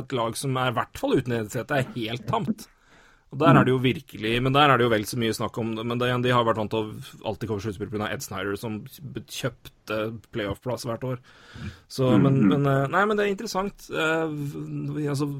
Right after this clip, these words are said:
Speaker 1: sin historikk og roller man er vant til å se lag spille, og hva det har å si når det vrir seg, altså, når man prøver å endre på det, og det, i hvert fall nå da, ikke, ikke funker som,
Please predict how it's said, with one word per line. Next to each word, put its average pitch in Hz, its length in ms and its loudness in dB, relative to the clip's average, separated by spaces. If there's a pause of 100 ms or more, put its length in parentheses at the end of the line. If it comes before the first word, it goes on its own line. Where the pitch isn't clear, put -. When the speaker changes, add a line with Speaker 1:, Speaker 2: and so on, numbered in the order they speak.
(160)
Speaker 1:
sin 143 240 0
historikk 139 600 -2
og 139 80 4
roller 110 340 4
man 113 120 -4
er 123 140 -2
vant 104 160 -2
til 123 80 -4
å - 20 -4
se 120 160 0
lag 117 240 0
spille, 110 320 -2
og 110 160 -2
hva 110 160 -2
det 110 120 -2
har 110 100 -4
å 104 80 -4
si 107 160 -6
når 117 300 -6
det 110 260 -2
vrir 104 240 -6
seg, 113 460 -6
altså, 110 100 -8
når 120 160 -4
man 113 40 -2
prøver 113 240 -2
å 113 100 0
endre 104 180 -6
på 107 160 -10
det, 113 80 -4
og 113 140 -4
det, 113 180 -4
i - 720 -14
hvert - 140 2
fall 165 160 4
nå 160 180 6
da, 151 160 2
ikke, 131 240 -6
ikke 135 160 -6
funker 110 320 -6
som, 123 400 -4